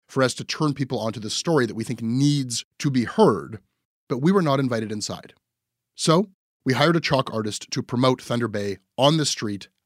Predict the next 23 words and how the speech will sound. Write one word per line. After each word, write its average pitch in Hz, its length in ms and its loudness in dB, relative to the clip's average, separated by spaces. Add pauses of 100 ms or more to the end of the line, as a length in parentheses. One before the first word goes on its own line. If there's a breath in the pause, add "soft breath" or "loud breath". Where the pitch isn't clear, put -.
outside 117 380 -2
the 98 60 -10
theater. - 360 -14 (580)
The 123 120 -6
C 190 200 2
B 190 140 0
C 120 400 -2 (160)
has 117 180 -8
one 139 460 0 (100)
point 147 300 -8
five 110 480 -4 (340)
billion 120 540 -2 (200)
dollars 95 540 -8 (300)
in 113 100 -6
annual 104 280 -4
revenue. 95 380 -10 (1000)
Canadaland 165 500 2
has 127 140 0
significantly 123 540 -4
less 101 220 -6
than 104 160 -8
one 95 160 -6
million. 87 300 -8